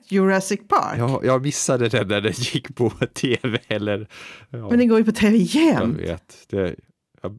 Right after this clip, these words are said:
Speaker 2: jag, jag
Speaker 1: Ja,
Speaker 2: läste
Speaker 1: du må-, du, ah, du dri-, du driver med mig, du driver med mig.
Speaker 2: Nej, jag gör inte, men det låter som att du har väldigt <laughs> nära förhållande till filmen Jurassic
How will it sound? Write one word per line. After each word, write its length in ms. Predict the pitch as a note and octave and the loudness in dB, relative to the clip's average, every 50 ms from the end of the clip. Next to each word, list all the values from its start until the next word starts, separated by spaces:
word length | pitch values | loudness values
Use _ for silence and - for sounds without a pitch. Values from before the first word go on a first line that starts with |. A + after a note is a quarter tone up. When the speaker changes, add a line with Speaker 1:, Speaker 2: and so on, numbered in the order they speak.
| - _ | -18 _
Speaker 2:
jag, 160 | - G#2 G2+ | -6 -4 -2
jag 120 | G2+ G2+ - | -2 -4 -4
Speaker 1:
Ja, 140 | - G#2 A2 | -4 -4 -2
Speaker 2:
läste 240 | G#2+ G#3 G#3 G3+ G3 | 2 2 4 6 6
Speaker 1:
du 80 | F#3 F#3 | 4 4
må-, 160 | F#3 F#3 - B2+ | 4 0 -2 -4
du, 160 | B2+ E3 F#3+ | -4 -4 -4
ah, 540 | - - A#2+ B2 D3 - E3+ F#3 E3+ G#3+ G#3+ | -4 -2 -4 -4 -4 -6 -8 -6 -4 -2 0
du 160 | G3+ A#3+ A#3+ | 2 2 2
dri-, 220 | G#3 B3 B3+ B3+ G#3+ | 4 4 4 4 2
du 160 | G3+ B3 B3 | 2 0 2
driver 400 | G3+ C4 C4 C4+ B3+ G#3+ F#3+ F3+ | 2 2 2 4 4 2 2 2
med 160 | F3 F3 E3 | 2 0 0
mig, 140 | D3+ D#3 D#3+ | 0 -2 0
du 140 | F3 G3 G#3 | 0 0 0
driver 340 | F#3 G#3 F#3+ D3 G#2+ F#2 | 2 0 0 0 -2 -2
med 200 | A2+ C3+ A#2+ F#2 | -2 -2 -2 -4
mig. 140 | F2 C#2 - | -4 -2 0
Speaker 2:
Nej, 120 | D3 E3+ G#3 | 2 4 4
jag 100 | A#3 A#3+ | 4 4
gör 80 | A#3+ | 4
inte, 160 | A#3+ A#3 G#3+ | 4 2 2
men 120 | E3 E3+ F3+ | 4 4 4
det 60 | G3 | 6
låter 260 | G3 F#3+ A3+ - C4+ | 4 4 2 2 0
som 160 | F3+ G3+ E3+ | -2 0 0
att 100 | E3+ D#3 | 0 2
du 80 | - E3+ | 2 2
har 140 | D#3+ F#3+ F3+ | 2 2 2
väldigt 480 | D#3 D#3+ E3+ G3 - - - - - | 2 0 0 0 -4 -2 -2 -2 2
<laughs> 0 | |
nära 320 | - E3 C#3+ - - D#3+ C3+ | 0 0 0 0 -2 -4 -2
förhållande 640 | - - D3 D3 C#3+ D#3+ G3+ A3 F3+ D#3 B2+ B2 A#2+ | 0 2 2 4 4 4 2 2 0 2 2 0 2
till 140 | - B2+ | 0 0
filmen 360 | A#2+ - C3 B2+ B2 C3 B2+ A#2+ | 2 0 0 0 0 0 0 2
Jurassic 500 | B2 B2 A#2+ C3 C3 B2 A#2+ - B2+ | 0 2 2 2 2 0 0 -2 -6